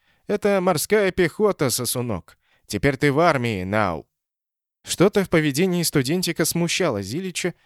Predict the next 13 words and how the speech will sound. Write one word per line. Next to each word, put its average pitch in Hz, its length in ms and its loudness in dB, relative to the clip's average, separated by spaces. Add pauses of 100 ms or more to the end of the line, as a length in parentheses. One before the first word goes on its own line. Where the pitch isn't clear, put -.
(140)
но 135 160 2
он 190 120 0
решил 170 380 0
не 160 160 -2
придавать 143 600 -2
этому 127 280 -2
значения. 113 640 -6 (540)
Маленький 131 420 0
китаец 139 460 0
стоял 131 420 -2
во 120 100 -4
втором 131 320 -2
ряду. 120 360 -6